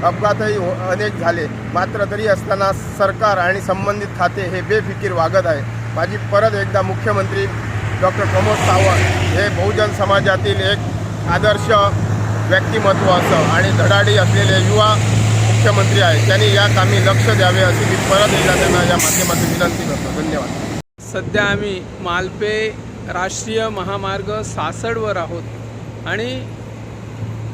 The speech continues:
Speaker 2: हा जो रस्ता आहे, तो रस्ता भविष्यात आपल्या पावसाळ्यात धोकादायक ठरू शकतो, कारण या ठिकाणी गेल्या पावसाळ्यात मोठ्या प्रमाणात दरड कोसळली होती,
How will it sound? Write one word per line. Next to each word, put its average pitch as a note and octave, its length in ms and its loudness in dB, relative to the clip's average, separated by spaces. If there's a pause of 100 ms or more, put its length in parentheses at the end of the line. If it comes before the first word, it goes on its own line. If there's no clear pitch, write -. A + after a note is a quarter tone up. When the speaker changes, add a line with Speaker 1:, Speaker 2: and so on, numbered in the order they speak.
(300)
Speaker 2:
हा G#3+ 120 2
जो B3+ 220 0
रस्ता A#3+ 320 -2
आहे, G3+ 280 0
तो A3 380 -6
रस्ता A3 440 -2
भविष्यात F#3 680 -4 (760)
आपल्या G3+ 320 -2
पावसाळ्यात G#3+ 760 0
धोकादायक A#3+ 840 0
ठरू A3+ 400 -2
शकतो, G#3 380 -2 (340)
कारण A3+ 440 2 (360)
या A3 160 2
ठिकाणी A#3+ 680 -2 (680)
गेल्या A#3 320 4
पावसाळ्यात B3 600 2
मोठ्या A#3 440 0
प्रमाणात B3 520 -2
दरड A3+ 480 0
कोसळली A3+ 480 -2
होती, F#3 360 -2